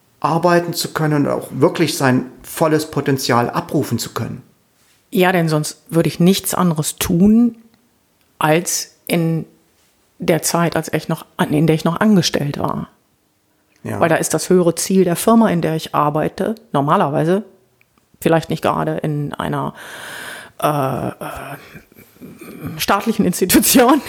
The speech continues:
Speaker 2: <laughs> aber normalerweise ist das höchste Ziel eines Unternehmens, Profit zu erwirtschaften. Und ich als Angestellter bin natürlich in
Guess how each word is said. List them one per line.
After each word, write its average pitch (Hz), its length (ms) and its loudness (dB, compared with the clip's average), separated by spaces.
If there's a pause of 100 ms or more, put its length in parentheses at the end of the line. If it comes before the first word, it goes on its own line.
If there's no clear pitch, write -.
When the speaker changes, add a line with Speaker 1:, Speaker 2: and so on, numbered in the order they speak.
(140)
Speaker 2:
<laughs> - 240 -2
aber 185 100 2
normalerweise 190 540 4
ist 170 180 -2
das 165 220 -4
höchste 180 320 0
Ziel 185 260 0
eines 165 240 0
Unternehmens, 165 460 0
Profit - 420 2
zu - 100 0
erwirtschaften. - 680 -2 (260)
Und 170 140 2
ich - 180 2
als 165 140 0
Angestellter 165 500 0
bin 175 180 2
natürlich 165 420 0
in 165 220 -2